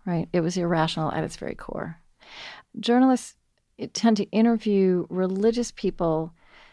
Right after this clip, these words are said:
the way they interview politicians. And what happened with Jerry Falwell and Pat Robertson, people like that, is they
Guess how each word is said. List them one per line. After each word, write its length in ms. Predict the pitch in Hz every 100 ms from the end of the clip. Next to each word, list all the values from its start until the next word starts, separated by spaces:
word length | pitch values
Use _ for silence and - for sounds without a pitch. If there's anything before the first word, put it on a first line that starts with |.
| - _ _ _ -
the 160 | 190 190
way 300 | 180 202 208
they 180 | 196
interview 260 | 180 175 170
politicians. 1000 | 165 - 156 156 156 - - - - - _ _ _ _ _ _ _ _ _ _ - - - _
And 320 | 190 190 180 185
what 120 | 233
happened 400 | 226 302 320 277
with 140 | 220 208
Jerry 200 | 202 190
Falwell 340 | 202 185 175
and 80 | 170
Pat 160 | 190 180
Robertson, 480 | 180 180 170 160
people 220 | 160 - 160
like 180 | 143
that, 300 | - 202 180 -
is 160 | 190
they 340 | - 240 285